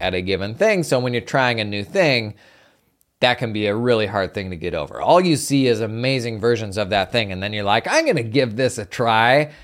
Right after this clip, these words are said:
And then you watch it back and you're like, "Holy, that's terrible. Wow."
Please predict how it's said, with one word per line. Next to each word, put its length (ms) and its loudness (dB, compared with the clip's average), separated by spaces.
And 140 -2
then 140 0
you 160 0
watch 300 4
it 80 0
back 280 2
and 80 -10
you're 120 -4
like, 380 -4
"Holy, 500 2
that's 340 2
terrible. 680 -2
Wow." 300 2